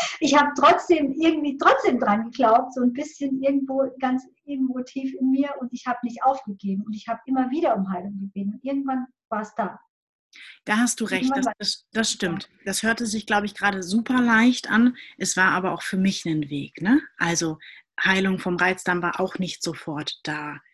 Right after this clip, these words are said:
Speaker 2: sondern es
Speaker 1: Mhm.
Speaker 2: brauchte noch mehrere Instanzen, es brauchte mehreres Loslassen. Es wurde leichter und leichter und leichter jeden Tag.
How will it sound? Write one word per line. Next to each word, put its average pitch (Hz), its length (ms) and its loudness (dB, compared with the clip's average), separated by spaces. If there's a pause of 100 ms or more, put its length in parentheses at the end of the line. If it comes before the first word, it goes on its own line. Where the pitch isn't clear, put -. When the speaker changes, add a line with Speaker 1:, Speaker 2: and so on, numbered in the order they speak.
(400)
Speaker 2:
sondern 170 400 -2
es - 160 -6
Speaker 1:
Mhm. 165 60 -4
Speaker 2:
brauchte 185 420 -2
noch 170 180 -10
mehrere 170 320 -6
Instanzen, 151 540 -10
es 151 100 -10
brauchte 165 380 -10
mehreres 156 480 -6
Loslassen. 156 440 -10
Es - 140 -8
wurde 196 180 -4
leichter 180 440 -2
und 165 140 -4
leichter 160 400 -10
und 160 100 -8
leichter 214 440 -4
jeden 147 280 -14
Tag. 147 220 -10